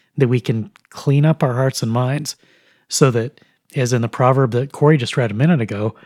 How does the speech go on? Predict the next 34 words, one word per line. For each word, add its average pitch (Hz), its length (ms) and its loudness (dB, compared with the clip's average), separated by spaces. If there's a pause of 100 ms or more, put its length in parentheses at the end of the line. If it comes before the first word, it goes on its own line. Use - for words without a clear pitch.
(240)
our 127 200 2
ears 151 560 4
don't 120 240 -2
make 110 240 -4
us 117 220 -4
liars 120 720 -2 (320)
when 123 260 -2
we 120 120 0
hear 135 320 -2
slander. 117 680 -6 (360)
That's 139 140 -2
what 208 80 2
that 160 200 0
passage 139 400 -2
said. 160 260 -6 (400)
Your 139 180 2
ears 151 380 6
will 127 100 2
make 110 240 -2
you 107 120 -2
a 98 40 -4
liar 120 440 -8 (380)
before 156 280 2
your 160 160 4
tongue 170 320 4
does 117 220 0
anything. 143 520 -2 (260)
Even 143 200 2
if 156 100 2
your 165 80 0
tongue 170 300 2
never 147 220 2
does 120 220 -2
anything, 131 520 -2